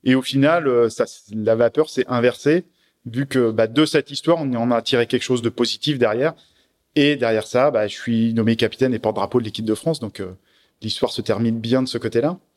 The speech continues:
Et donc, voilà, j'aborde les Jeux, euh, comme ça, euh, avec toujours le statut de favori, parce que c'est pareil, je,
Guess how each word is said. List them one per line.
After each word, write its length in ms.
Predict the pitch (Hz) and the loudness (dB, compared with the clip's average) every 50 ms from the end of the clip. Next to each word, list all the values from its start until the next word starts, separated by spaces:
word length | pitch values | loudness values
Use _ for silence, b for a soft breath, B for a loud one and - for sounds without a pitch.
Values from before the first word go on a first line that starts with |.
| b b b b b b b b b | b b b b b b b b b
Et 40 | 117 127 | 2 2
donc, 120 | 147 151 | 4 4
voilà, 220 | 139 131 120 120 | 2 0 0 0
j'aborde 320 | 117 123 127 139 143 139 147 | 0 0 2 2 2 2 4
les 120 | 143 143 | 4 2
Jeux, 320 | 131 135 147 160 170 156 135 | 4 4 6 6 6 6 4
euh, 80 | 123 113 | 4 2
comme 180 | - - 131 127 | 0 0 0 0
ça, 380 | - - 139 160 190 202 - _ _ - - | 2 0 0 0 0 -4 -8 _ _ 0 2
euh, 500 | 123 120 120 123 123 123 123 123 123 123 - | 4 4 6 6 6 6 6 4 4 4 2
avec 240 | 135 127 131 135 131 | 2 0 0 0 -2
toujours 240 | - 185 175 190 190 | 0 2 4 4 4
le 80 | 180 | 4
statut 300 | 151 - 156 135 - 165 | 2 0 0 -2 -4 -6
de 60 | - | -2
favori, 380 | - 151 139 135 135 131 160 190 | 0 0 2 2 2 0 0 0
parce 220 | - 151 117 - | 0 -2 -2 -2
que 280 | - 131 123 120 120 120 | -2 0 2 2 2 2
c'est 200 | 117 - 123 113 | 0 0 -2 0
pareil, 400 | - 123 107 113 131 151 160 143 | 2 2 2 4 4 4 4 2
je, 300 | 123 120 123 120 120 113 | 2 2 2 4 4 2